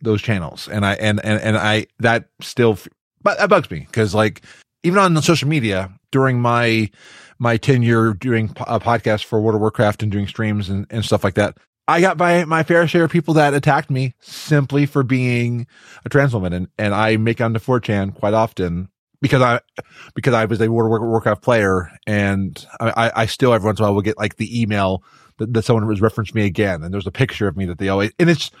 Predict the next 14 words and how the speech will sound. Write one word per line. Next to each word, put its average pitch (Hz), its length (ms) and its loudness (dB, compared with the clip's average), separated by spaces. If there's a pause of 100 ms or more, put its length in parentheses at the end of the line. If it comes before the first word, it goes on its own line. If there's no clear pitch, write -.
(260)
there 175 120 0
is 196 160 4
that, 170 180 0
that 156 200 0
toxic 156 500 0
nature 107 520 -2
that, 117 100 -6
that, 113 260 0
that 120 100 4
you, 117 180 4
that 113 160 2
you 113 100 2
can 101 140 -2
find 95 720 0